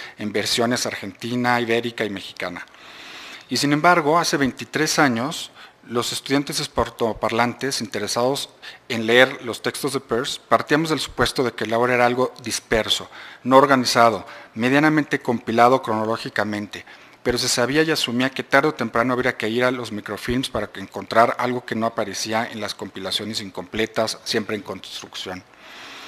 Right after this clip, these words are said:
El método de investigación que entonces seguí se parecía más a la divagación, el musement, que describen Humberto Eco y Tomás Sebeok, Sebeok en El signo de los tres,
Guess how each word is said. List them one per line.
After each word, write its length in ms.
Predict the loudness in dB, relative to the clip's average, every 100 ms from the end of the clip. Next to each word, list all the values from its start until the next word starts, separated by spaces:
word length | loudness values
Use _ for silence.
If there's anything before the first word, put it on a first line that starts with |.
| -18 -20 -20 -20 -2
El 140 | 0
método 380 | 2 6 6 8
de 60 | 6
investigación 840 | 2 -2 2 2 4 6 4 2 -6 -20 -6
que 80 | -4
entonces 360 | -2 -4 -2
seguí 500 | 0 0 0 -2 -4 -6
se 160 | -6
parecía 420 | -2 -2 0 2
más 300 | 4 4 4
a 60 | 4
la 280 | 4 2 -2 -14 _ -12
divagación, 1040 | -4 0 0 0 -2 0 4 4 4 0 -10 -20 -12
el 160 | -8
musement, 600 | -2 0 0 0 -4 -6 -16 -18 -16 -16 -16 -18 -20 -20 0
que 140 | 2
describen 600 | 2 0 0 4 8 8
Humberto 400 | 8 6 4 4
Eco 220 | 2 0
y 40 | -2
Tomás 280 | 0 2 2
Sebeok, 800 | 2 2 0 -4 -6 -10 -8
Sebeok 460 | -2 2 4 4 0
en 160 | -4 -4
El 120 | -2
signo 540 | 0 0 2 2 2 -2
de 120 | -4
los 220 | -4 -4
tres, 380 | 0 0 0 -4